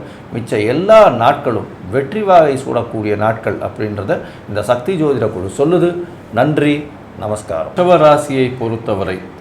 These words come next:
ஏற்றமான காலம். உங்களுடைய ராசிநாதன் உங்களுடைய ராசியில் வரக்கூடிய காலகட்டம். பன்னிரெண்டாம் இடத்தில் மறைந்திருந்தாலும் உங்களுக்கு நல்ல ஒரு வாழ்க்கையை ஏற்படுத்தி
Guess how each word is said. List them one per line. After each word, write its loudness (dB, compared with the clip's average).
ஏற்றமான 2
காலம். 0
உங்களுடைய 2
ராசிநாதன் 4
உங்களுடைய 0
ராசியில் 4
வரக்கூடிய 0
காலகட்டம். 0
பன்னிரெண்டாம் 4
இடத்தில் -2
மறைந்திருந்தாலும் 2
உங்களுக்கு -4
நல்ல 0
ஒரு 0
வாழ்க்கையை 2
ஏற்படுத்தி -4